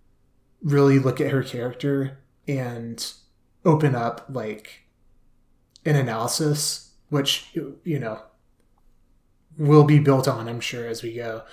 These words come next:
But, you know, what are we thinking about Aina's character? Because for me, you know, we've talked about Shiro already, kind of the elements of his character.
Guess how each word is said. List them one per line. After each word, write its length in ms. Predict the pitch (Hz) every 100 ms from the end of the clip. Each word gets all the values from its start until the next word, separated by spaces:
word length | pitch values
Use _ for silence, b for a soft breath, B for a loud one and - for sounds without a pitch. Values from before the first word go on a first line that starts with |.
| b b b b
But, 520 | - 131 135 - - _ _ _ _ _ _ _ _ _ _ _ -
you 140 | 185
know, 400 | 143 123 117 - _
what 100 | 160
are 40 |
we 120 | 202 190
thinking 320 | 196 180 170
about 280 | 139 131 127
Aina's 240 | 131 -
character? 640 | - 127 120 - - - -
Because 720 | 139 135 135 127 123 - - - - _
for 220 | - 156
me, 280 | 156 160 156
you 200 | 160 143
know, 80 | 147
we've 160 | 147 147
talked 240 | 160 147
about 200 | 143 139
Shiro 420 | - 143 131 123
already, 640 | 120 117 123 135 135 127 b b b b b -
kind 180 | 151 147
of 80 |
the 100 | 143
elements 420 | 127 131 131 120 123
of 80 |
his 160 | 127 -
character. 640 | - 127 123 131 123 123